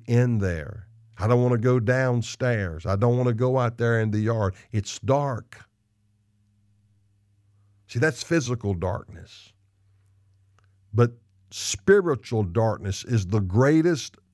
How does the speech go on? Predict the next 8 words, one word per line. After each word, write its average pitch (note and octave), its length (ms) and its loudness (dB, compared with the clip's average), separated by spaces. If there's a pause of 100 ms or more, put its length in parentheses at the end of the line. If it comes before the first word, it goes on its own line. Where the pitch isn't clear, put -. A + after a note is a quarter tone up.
(100)
darkness B2+ 720 0
of G#2 200 -4
all, E2 500 -6 (960)
that A#2+ 240 2
men C3+ 400 2
just B2 320 -4
cannot B2 640 -4
see A#2 800 -4